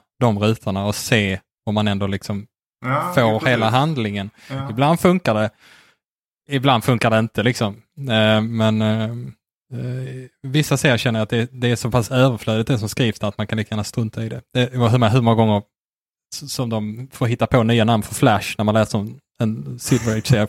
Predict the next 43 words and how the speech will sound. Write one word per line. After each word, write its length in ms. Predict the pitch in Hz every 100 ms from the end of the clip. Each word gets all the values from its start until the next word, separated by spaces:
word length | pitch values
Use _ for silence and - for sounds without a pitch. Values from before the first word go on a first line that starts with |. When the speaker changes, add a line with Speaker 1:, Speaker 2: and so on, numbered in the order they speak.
| -
Speaker 1:
<laughs> 120 | _
om 120 | 135
Flash. 260 | 110 117 104
The, 100 | -
The 180 | 120 113
Scarlet 480 | - 127 107 104 -
Speedster 600 | - 120 - - 113 107
och 160 | 110
det, 280 | 117 127 131
alltså, 260 | 120 127 113 - - - -
de, 120 | 120 _
de 120 | - 120
vill 140 | 123
ju 40 | 127
aldrig 200 | 131 123
upprepa 360 | - 110 -
sig 160 | - 113
heller. 280 | 113 123 127 _ - - - - -
Men 140 | 151
det 60 | 170
är 60 | 190
ändå, 420 | 190 180 175 160 - _ _ _ _ _ -
vi 80 | 151
har 100 | 160
väl 80 | 143
pratat 340 | 180 190 160
om 100 | 160
det 80 | 143
innan 220 | 143 123
med 120 | 120
Golden 320 | 123 117 113
Age, 560 | 113 107 - - - - _ _ _ _ _ _ -
alltså 160 | 135 131
att 40 |
de 140 | 120 110
tidiga 540 | - 143 143 120 110
Golden 380 | 104 120 123 117
Age-serierna, 500 | 139 - 120 107 104 - _ _ _ _ _ _
de 140 | 131
var 100 | 127
nästan 360 | 127 147 - 120
som 160 | 123 113
böcker 540 | - 147 _ -